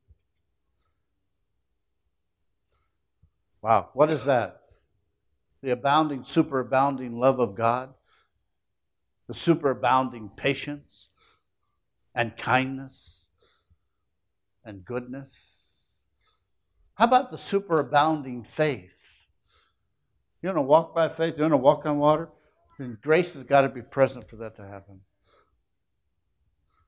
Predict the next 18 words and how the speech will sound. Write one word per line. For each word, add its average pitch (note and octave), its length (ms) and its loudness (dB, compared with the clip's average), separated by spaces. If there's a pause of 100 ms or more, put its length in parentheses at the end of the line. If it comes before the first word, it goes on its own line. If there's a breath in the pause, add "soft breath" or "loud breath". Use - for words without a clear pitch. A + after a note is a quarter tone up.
(200)
It D3 100 -2
doesn't F3 320 0
work D3+ 240 0
any C#3+ 180 2
other B2+ 200 0
way. A#2+ 340 2 (1600)
This G#3+ 220 6
is D#3+ 180 -4
nothing F#3 440 2
that C#3 240 2
you D#3+ 100 0
can D#3+ 180 -6
obtain. C3+ 560 0
You D#3+ 120 2
can D3 220 -2
just D3 260 4
reinforce D3+ 680 2
it A#2 160 -6